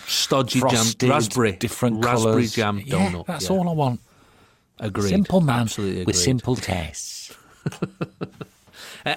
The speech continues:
Speaker 1: Anne Griffiths says, "I'm giving up my big gin glass. I'm gonna rough it with two small ones."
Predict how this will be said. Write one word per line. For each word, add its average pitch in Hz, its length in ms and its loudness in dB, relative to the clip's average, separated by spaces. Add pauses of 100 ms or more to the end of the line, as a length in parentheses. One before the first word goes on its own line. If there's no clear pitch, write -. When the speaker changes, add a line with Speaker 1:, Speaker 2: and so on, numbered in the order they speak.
Speaker 1:
Anne 220 200 4
Griffiths 185 380 4
says, 147 300 4
"I'm 185 180 2
giving 175 240 4
up 170 140 0
my 147 160 4
big 156 360 0
gin 165 300 6
glass. 117 320 2
I'm 120 80 4
gonna 127 180 6
rough 156 220 6
it 123 100 2
with 117 140 -4
two 135 180 4
small 123 360 2
ones." 90 420 -2